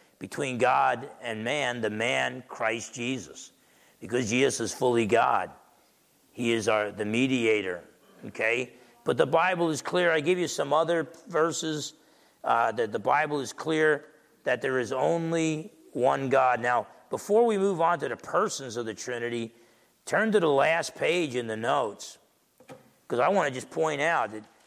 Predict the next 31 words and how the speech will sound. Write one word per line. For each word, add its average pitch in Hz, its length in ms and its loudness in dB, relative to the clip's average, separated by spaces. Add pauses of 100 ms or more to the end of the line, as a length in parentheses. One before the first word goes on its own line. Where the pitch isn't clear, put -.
(160)
I 151 120 2
don't, 190 300 0
I 123 60 -14 (1400)
don't 247 100 2
wanna 226 180 4
just 190 200 0
say 202 200 4
there 175 180 2
is 135 160 -4
only 190 460 2
one 175 260 0
God 156 440 2
and 143 180 -10
then 160 160 -8
just 147 200 -10
leave 170 240 -2
you 143 160 -2
hanging 143 420 -2
on 107 220 -2
that, 95 220 -8 (1080)
'cause 151 180 2
there 180 180 4
are 160 140 2
false 190 480 2
concepts 185 800 -2
of 113 240 -12
God. 104 380 0 (540)
There 180 240 2
are 165 260 2
false 190 520 2
gods, 160 800 -2